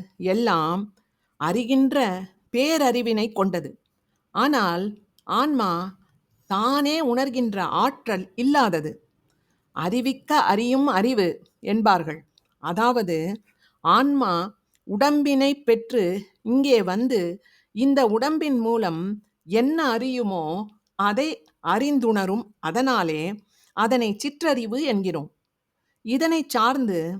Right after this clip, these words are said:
அதன் வண்ணமாதல் என்பார்கள். தோற்றம் இல்லாததும் அழிவும் இல்லாததும் சிற்றறிவு கொண்டதும் கோடி சூரிய பிரகாசம் கொண்டதும்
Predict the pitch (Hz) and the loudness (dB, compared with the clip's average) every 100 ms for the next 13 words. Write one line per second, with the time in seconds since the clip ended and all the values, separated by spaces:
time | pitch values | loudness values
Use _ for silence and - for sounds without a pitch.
0 | - _ _ _ 190 208 226 208 220 - | -14 _ _ _ -2 0 2 0 -2 -8
1 | _ _ _ _ _ _ _ _ - 180 | _ _ _ _ _ _ _ _ -8 -2
2 | 233 320 311 214 175 156 160 190 - _ | 0 2 2 2 0 -2 -4 -6 -10 _
3 | - 202 190 170 160 156 160 - _ _ | -4 -2 0 0 -2 -6 -10 -14 _ _
4 | _ _ _ _ _ _ _ _ _ _ | _ _ _ _ _ _ _ _ _ _
5 | _ _ _ 190 202 220 254 247 254 254 | _ _ _ 0 0 0 0 2 2 0
6 | 208 214 214 196 175 170 185 - _ _ | 0 2 2 0 -2 -4 -6 -12 _ _
7 | 180 220 277 294 262 214 196 175 156 151 | -4 -2 -2 0 0 0 -2 -4 -6 -8
8 | 170 196 _ _ - - 277 311 302 277 | -10 -12 _ _ -14 -8 -8 -2 -2 -2
9 | 247 208 190 170 156 156 196 208 _ _ | -4 -4 -4 -6 -8 -8 -8 -12 _ _
10 | _ _ 233 247 269 269 285 311 - _ | _ _ 4 6 6 4 0 -2 -12 _
11 | _ - 254 269 269 277 277 - 214 247 | _ -4 2 4 6 4 4 2 6 6
12 | 247 233 208 202 196 190 165 156 | 6 0 -2 -4 -2 -2 -2 -6